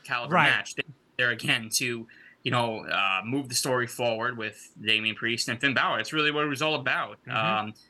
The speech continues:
Speaker 1: so, yeah, we'll see where it goes. But the seeds have, I mean, the seeds have been planted before this, uh, that there was gonna be tension between those two guys, right? And now, even more so, now, you know, the, the story is gonna get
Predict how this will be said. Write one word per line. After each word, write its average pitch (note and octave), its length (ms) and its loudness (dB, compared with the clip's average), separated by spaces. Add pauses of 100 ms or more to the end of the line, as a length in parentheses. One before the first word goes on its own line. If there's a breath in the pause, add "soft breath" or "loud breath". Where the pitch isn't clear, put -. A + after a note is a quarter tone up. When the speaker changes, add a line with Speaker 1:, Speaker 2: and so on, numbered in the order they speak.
(100)
Speaker 1:
so, - 140 0
yeah, C#3+ 280 4
we'll B2 140 -14
see C3 260 -2
where C3 320 4
it A#2+ 120 0
goes. C3 320 0
But - 140 -20
the - 60 -6
seeds C3+ 360 2
have, A#2+ 260 -2 (200 soft breath)
I A3+ 40 -4
mean, A#3+ 100 4
the G#3+ 60 4
seeds A3 200 2
have D3 80 0
been C#3 100 0
planted C#3 300 0
before A#2 340 0
this, G2+ 320 -2
uh, G2+ 200 2
that G#2+ 100 -4
there A2+ 100 0
was G#2+ 120 -4
gonna A2+ 80 -4
be A2 80 -8
tension A2+ 360 -4
between A2 260 -6
those G#2 140 -6
two A2+ 120 -6
guys, G2+ 380 0
right? G#2+ 260 0 (240 loud breath)
And A#2 140 -2
now, C#3 300 2
even A#2 200 -4
more C3+ 220 0
so, G#2 400 0 (280 loud breath)
now, A2 400 0
you A#2 200 0
know, G#2 240 -2
the, G#2+ 220 0
the A2+ 220 0
story A2+ 420 0
is G#2+ 100 -4
gonna G#2+ 200 -4
get G2+ 220 0